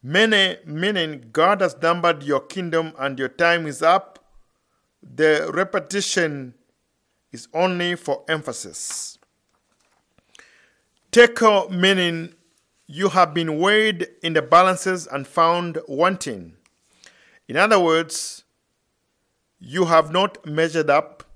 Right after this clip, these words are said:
to God's standard of righteousness. Upharsin, plural of Peres, meaning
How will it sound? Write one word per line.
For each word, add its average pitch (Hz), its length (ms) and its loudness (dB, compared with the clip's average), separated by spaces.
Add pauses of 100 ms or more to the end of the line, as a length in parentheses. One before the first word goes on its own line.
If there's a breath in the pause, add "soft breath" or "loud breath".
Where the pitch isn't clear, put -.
(180)
to 135 120 -6
God's 147 520 2
standard 151 800 0
of 117 220 -10
righteousness. 127 1040 -2 (1800 loud breath)
Upharsin, 185 1000 0 (500)
plural 196 480 6
of 147 360 2
Peres, 165 960 2
meaning 151 520 -6